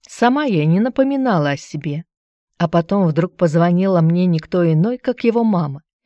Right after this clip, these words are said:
и сообщила, что как раз сейчас её мальчик должен выехать за границу на стажировку, и что у него есть девушка, которую он любит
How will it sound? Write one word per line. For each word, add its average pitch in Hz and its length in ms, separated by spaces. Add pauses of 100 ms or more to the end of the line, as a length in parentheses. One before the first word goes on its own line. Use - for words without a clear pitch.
(300)
и 196 80
сообщила, 214 760
что - 240
как 220 200
раз 233 180
сейчас 202 520
её 156 200
мальчик 175 460
должен 247 460
выехать 170 440
за 165 100
границу 156 560
на 240 120
стажировку, 170 840 (520)
и 220 100
что - 260
у 240 60
него 254 240
есть 269 320
девушка, 151 640 (240)
которую 170 440
он 170 240
любит 180 420